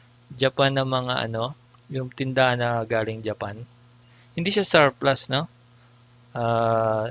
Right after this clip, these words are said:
matitiyempuhan nyo lang talaga yung mga magaganda. Yun yung model niya. D three two one B.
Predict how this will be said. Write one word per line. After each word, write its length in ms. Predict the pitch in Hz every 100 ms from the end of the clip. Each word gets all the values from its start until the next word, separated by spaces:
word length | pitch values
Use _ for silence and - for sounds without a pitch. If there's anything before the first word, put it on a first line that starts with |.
| 123
matitiyempuhan 720 | 135 165 - 165 - 160 156
nyo 160 | 156
lang 160 | 139 135
talaga 320 | 127 123 123
yung 160 | 123 113
mga 140 | 113 110
magaganda. 640 | 110 107 104 107 104 101 104
Yun 240 | 131 170
yung 80 | 160
model 400 | 127 117 123 127
niya. 160 | 110 - _ - - - _
D 160 | 123 135 139 139 139 135 131
three 240 | 139 127
two 240 | 123 117 117
one 160 | 117
B. 240 | 104 110